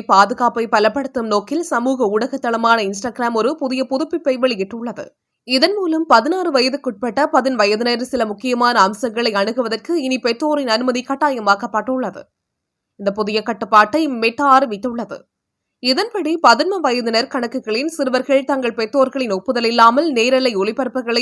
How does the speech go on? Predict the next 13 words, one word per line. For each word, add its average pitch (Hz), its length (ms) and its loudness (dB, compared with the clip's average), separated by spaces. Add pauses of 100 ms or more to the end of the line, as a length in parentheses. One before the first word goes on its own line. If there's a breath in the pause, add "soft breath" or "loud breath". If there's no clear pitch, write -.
தொடங்க 233 320 -2
முடியாது 214 480 2
என 339 160 -2
அறிவிக்கப்பட்டுள்ளது. 240 800 -6 (300)
அத்துடன் 233 340 0 (100)
நேரடி 381 420 2
செய்திகளில் 247 560 -4
சாத்தியமான 277 720 2
ஆபாச 240 360 2
படங்களை 220 340 -4 (100)
தானாகவே 247 480 0 (140)
மங்கலாக்கும் 233 520 2
வசதியை 220 420 -4